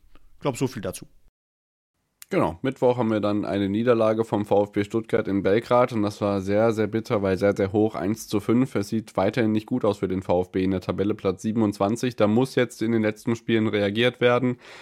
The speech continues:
Speaker 2: Sonst, ähm, ja, wird's da übel. Dann gab es noch ein weiteres Topspiel. Liverpool in richtig guter Form schlägt Real Madrid zu Hause zwei zu null. Borussia Dortmund relativ ungefährdeter Auswärtserfolg bei Dinamo Zagreb drei zu null. Bei beides Mal, vor allem beim Stuttgart-Spiel, muss man mit den,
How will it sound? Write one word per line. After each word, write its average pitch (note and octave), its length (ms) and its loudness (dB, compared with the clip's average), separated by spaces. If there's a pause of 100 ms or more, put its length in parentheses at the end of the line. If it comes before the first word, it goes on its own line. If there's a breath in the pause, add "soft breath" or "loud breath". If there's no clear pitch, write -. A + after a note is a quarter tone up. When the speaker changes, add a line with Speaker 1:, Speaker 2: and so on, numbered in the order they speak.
(400 loud breath)
Speaker 2:
Sonst, - 440 0
ähm, C#3+ 360 0
ja, G2 240 2
wird's A2+ 220 2
da - 140 0
übel. F#2+ 300 2
Dann G#2 180 0
gab B2 180 0
es B2+ 140 -4
noch C3 120 -2
ein A#2 120 -2
weiteres A#2+ 400 -2
Topspiel. C#3+ 480 -2
Liverpool A#2+ 520 0
in G#2 220 0
richtig B2+ 400 -4
guter C#3 240 -2
Form B2 320 0
schlägt A2 380 -2
Real G2+ 260 0
Madrid A2 400 -2
zu G2 180 -2
Hause G#2+ 380 0
zwei G2+ 320 0
zu A2 200 -4
null. B2+ 260 2
Borussia B2 380 0
Dortmund B2 600 -2
relativ A2 320 0
ungefährdeter A#2 640 0
Auswärtserfolg A2 640 0
bei G2+ 120 0
Dinamo F#2+ 380 -2
Zagreb G#2 580 -2
drei G2+ 240 0
zu - 180 -4
null. A2+ 380 2
Bei F#2+ 180 0
beides G#2 580 -2
Mal, G2+ 300 0
vor A1 220 -4
allem F2+ 180 -2
beim F2 200 -6
Stuttgart-Spiel, - 600 -8
muss F#2 240 -6
man F2+ 140 -4
mit F2 140 -8
den, F2 180 -2